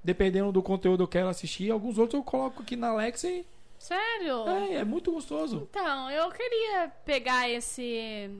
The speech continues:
Speaker 1: Costume?
Speaker 2: esse, esse costume, porque eu acho que é bacana mesmo ouvir, né? Porque nem sempre você tem disponibilidade de ver em
Speaker 1: Sim.
Speaker 2: vídeo. Então, acho que ouvir se-, seria importante.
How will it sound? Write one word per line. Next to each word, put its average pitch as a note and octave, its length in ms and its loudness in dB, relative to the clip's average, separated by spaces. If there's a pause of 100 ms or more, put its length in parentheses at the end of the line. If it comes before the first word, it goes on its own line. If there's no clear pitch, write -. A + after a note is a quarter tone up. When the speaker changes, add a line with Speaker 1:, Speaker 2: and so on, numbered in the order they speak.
(600)
Speaker 1:
Costume? A3+ 420 6
Speaker 2:
esse, E3 40 4
esse - 180 -2
costume, A3+ 840 -6
porque E4+ 200 -2
eu F4+ 640 -2
acho F#4 180 0
que F#4 80 -4
é - 20 0
bacana A4 600 -2
mesmo A#3+ 320 -2
ouvir, A3 360 -2
né? G#3 160 -4
Porque D4+ 200 -4
nem E4 260 -2
sempre E4 280 -4
você D4 140 -4
tem B3+ 260 -2 (240)
disponibilidade B3 800 -2
de A#3+ 440 -4
ver A3+ 460 0 (120)
em B3 200 0
Speaker 1:
Sim. A3+ 240 2
Speaker 2:
vídeo. F#3 280 -4 (360)
Então, B3 300 -4
acho B3+ 240 -4
que - 80 -6
ouvir C4 380 2
se-, C4+ 240 -4
seria C4 260 -4
importante. B3 760 -10